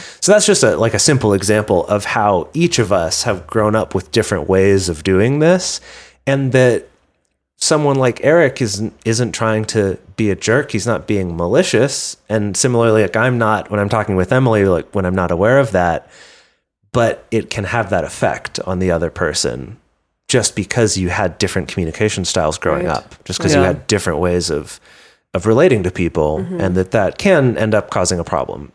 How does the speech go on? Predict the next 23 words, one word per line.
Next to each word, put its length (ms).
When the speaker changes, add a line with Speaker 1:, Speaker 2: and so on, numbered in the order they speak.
Speaker 1:
if 140
you're 100
not 160
aware 240
of 120
it. 160
Speaker 2:
Right. 200
Speaker 3:
Yeah. 340
Um, 360
and 160
on 120
that 160
same 320
note, 240
like, 440
uh, 240
it, 200
definitely 500
I 120
have 400
very, 480
an-, 220
very 500